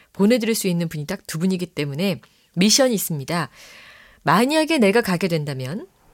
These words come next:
이 골드코스트 에어포트 마라톤을 어떻게 널리 널리 홍보할까? 어떻게 많은 사람에게 알릴까에 대한 아이디어를 댓글에 달아서 응모하시면 되거든요. 아, "내가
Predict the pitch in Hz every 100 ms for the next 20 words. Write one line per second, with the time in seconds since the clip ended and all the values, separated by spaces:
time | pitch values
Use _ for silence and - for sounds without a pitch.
0 | _ _ _ _ _ _ _ 185 185 220
1 | 220 269 262 - 220 208 180 139 - 214
2 | 226 233 196 160 170 175 208 359 - _
3 | _ _ _ _ - 170 190 339 - 330
4 | 180 233 294 269 269 339 330 302 - 143
5 | - _ - - 175 190 - - 294 185
6 | 165 226 269 247 233 156 160 220 226 226
7 | 202 185 - 147 202 254 269 240 226 247
8 | - - - - 190 - 202 160 151 175
9 | 185 220 226 208 170 165 156 151 135 196
10 | 339 - _ _ _ _ 151 147 151 190
11 | 233 240 190